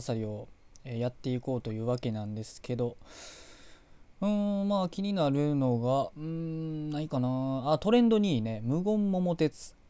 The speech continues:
どういうことやろ。桃鉄を無言でやるってことなのかな。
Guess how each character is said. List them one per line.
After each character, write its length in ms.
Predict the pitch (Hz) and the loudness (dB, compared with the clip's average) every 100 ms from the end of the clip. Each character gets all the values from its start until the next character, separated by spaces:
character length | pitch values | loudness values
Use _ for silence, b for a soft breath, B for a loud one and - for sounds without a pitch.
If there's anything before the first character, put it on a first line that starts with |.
| - - | -20 -18
ど 80 | - | -6
う 60 | 143 | -2
い 20 | |
う 40 | 147 | 0
こ 80 | 147 | -2
と 100 | 101 | -4
や 80 | |
ろ。 140 | 98 120 - 127 | -8 -12 -16 -6
桃 260 | 131 202 208 | -2 0 0
鉄 240 | 208 208 | 0 2
を 80 | 185 | 2
無 100 | 185 | 2
言 180 | 196 185 | 0 2
で 60 | |
や 80 | 180 | 2
る 40 | |
っ 20 | 170 | 0
て 160 | - | -8
こ 120 | 113 | -8
と 100 | 107 | -8
な 100 | 98 | -10
の 80 | 101 | -10
か 100 | 107 | -6
な。 140 | 123 | -6